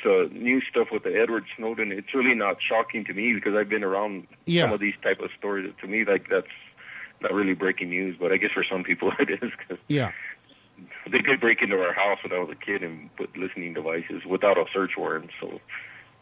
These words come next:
Speaker 1: you know, it's nothing new when he released some of that stuff, but I don't wanna get off topic on that.
Speaker 2: Yeah, yeah. Well, the, the thing was, what was, what was the revelation was that it's a lot easier to track a lot more people now.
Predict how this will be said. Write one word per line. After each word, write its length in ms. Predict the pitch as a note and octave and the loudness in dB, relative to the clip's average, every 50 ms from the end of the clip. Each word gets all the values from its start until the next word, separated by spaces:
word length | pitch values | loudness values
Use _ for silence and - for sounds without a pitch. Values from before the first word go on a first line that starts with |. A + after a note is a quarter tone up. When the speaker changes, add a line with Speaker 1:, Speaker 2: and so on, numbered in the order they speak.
| _ _ - | _ _ -10
Speaker 1:
you 100 | F#2 F#2 | -8 -6
know, 200 | E2+ E2 D#2 D#2 - - _ - - _ _ _ _ _ - - - | -4 -4 -4 -6 -8 -12 _ -20 -20 _ _ _ _ _ -20 -10 -8
it's 140 | - - - - | -8 -8 -6 -2
nothing 340 | A2 G#2 G2 - F#2+ E2+ F2 | 0 0 2 2 0 0 2
new 220 | F#2 F#2+ G2 F#2+ F2+ | 2 2 2 2 2
when 340 | - F2+ E2 D#2+ - - - - | 0 -2 -2 -4 -6 -10 -14 -16
he 140 | - - A2 | -8 -4 -2
released 360 | G2+ F#2 F2+ E2+ F2+ F2+ F2+ - | 0 2 2 2 2 0 0 -2
some 120 | F#2+ E2 | 0 0
of 80 | F#2 E2 | 0 0
that 140 | - - - - - | 0 -2 -6 -8 -6
stuff, 200 | - - F2 E2+ - | -2 0 0 0 0
but 120 | - E2+ - - _ | -2 -4 -4 -4 _
I 60 | - A#2 | 0 2
don't 80 | A2 G#2 | 4 4
wanna 160 | G2 F#2 F2+ | 4 4 2
get 120 | F2 F#2+ | 2 2
off 160 | F2 E2 D#2+ - - | 2 0 0 0 0
topic 380 | A#2+ A2 - - - G2 - G2 | 2 2 2 2 0 0 2 0
on 100 | F#2 - | 0 2
that. 220 | F2 F2+ F2 E2+ - - - | 2 0 0 -2 -4 -6 0
Speaker 2:
Yeah, 280 | - F#3 E3+ D3+ A#2 A2 - | 2 4 4 4 2 0 0
yeah. 260 | - C#3 B2 A2+ A2 - - - _ | 0 0 0 0 -2 -4 -10 -8 _
Well, 140 | - G3 G#3+ | 2 4 4
the, 100 | F3+ F#3 | 4 2
the 180 | D#3+ E3+ F3+ F3+ | 2 2 0 0
thing 260 | E3 - G#3 G3 F#3+ | 2 2 0 2 2
was, 240 | F3 E3+ D#3+ E3 C3+ | 2 2 2 2 2
what 220 | D3+ D#3 E3 D#3+ D#3+ | 0 0 2 2 2
was, 300 | D3+ C#3+ B2 - - - | 2 2 0 -2 -4 -2
what 160 | D3 D#3 D#3 | -2 0 0
was 160 | D3+ D3+ C3 A#2 | 2 0 0 0
the 80 | C3+ | 0
revelation 640 | C3 C#3 C#3 C3 C3 B2+ C3 C#3 D3 C#3 - D3 B2+ | 0 2 2 0 0 2 2 2 2 0 -2 -2 -2
was 180 | A#2+ A#2 A#2+ G#2+ | 0 0 -2 0
that 120 | A#2+ B2 | -2 -2
it's 100 | B2 A#2+ - | -2 0 0
a 40 | C3+ | 2
lot 260 | C3+ C#3 C3+ C#3+ C3 | 2 2 0 0 0
easier 360 | D3 D3+ D3+ D3 B2+ B2+ A#2+ | 0 0 0 2 0 0 0
to 60 | A#2 A2+ | -2 -2
track 320 | - - D3+ C3+ B2+ - | -2 0 0 0 0 0
a 40 | B2 | 0
lot 300 | A#2 B2 B2 B2+ B2+ - | 0 2 0 0 -2 -2
more 220 | B2+ B2 A#2 A#2+ | -2 0 0 0
people 420 | A#2 - - C#3 C3+ - - G2 G2+ | 0 -2 -2 -4 -4 -2 -4 -4 -4
now. 340 | G2+ F#2+ F#2 F2+ F2 E2+ | -2 -4 -4 -4 -4 -6